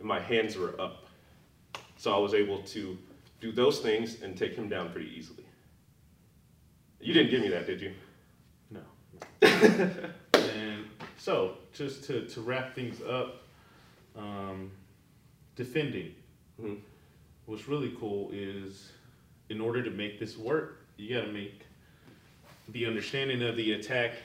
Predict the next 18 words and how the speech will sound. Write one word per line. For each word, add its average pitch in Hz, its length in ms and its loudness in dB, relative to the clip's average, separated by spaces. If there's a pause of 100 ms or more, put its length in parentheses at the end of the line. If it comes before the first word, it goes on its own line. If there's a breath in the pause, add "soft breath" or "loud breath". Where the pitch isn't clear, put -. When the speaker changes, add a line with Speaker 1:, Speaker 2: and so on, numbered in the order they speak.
(140)
Speaker 2:
and 110 240 -6
the 104 40 -10
defense 90 680 -10 (120)
work 92 280 -6
together. 92 600 -6 (100)
Speaker 1:
Mm-hmm. 110 360 -6
They 107 120 4
have 117 260 4
to 120 60 -4
work 95 180 -2
together. 85 360 -4
Speaker 2:
So 117 180 -2
you 104 160 -2
gotta 123 260 2
know 123 220 -2
when 107 360 -4
to 110 260 -4
attack 147 540 -2